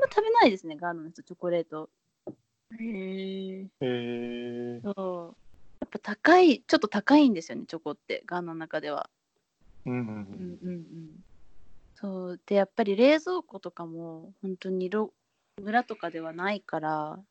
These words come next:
Speaker 2: うんうん。
Speaker 3: ほう。
Speaker 1: あんま難しくて、あんま食べてないです、チョコは。
Speaker 3: ほ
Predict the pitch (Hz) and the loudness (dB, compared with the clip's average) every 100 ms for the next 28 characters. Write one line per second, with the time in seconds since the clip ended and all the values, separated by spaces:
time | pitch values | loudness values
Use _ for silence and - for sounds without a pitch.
0 | _ _ _ 196 202 175 147 110 95 - | _ _ _ -8 -8 -2 0 2 0 -8
1 | - 214 214 220 220 214 208 220 220 - | -6 -2 0 2 2 2 0 0 -2 -2
2 | - - 165 156 151 - 220 226 247 208 | -10 -4 -4 -4 -6 0 0 2 0 -2
3 | 190 175 165 160 160 185 _ _ _ - | -2 -8 -8 -8 -10 -14 _ _ _ -20
4 | - - 80 - _ _ _ _ - 117 | -10 -4 -2 -4 _ _ _ _ -8 -6
5 | 110 107 101 | -6 -10 -12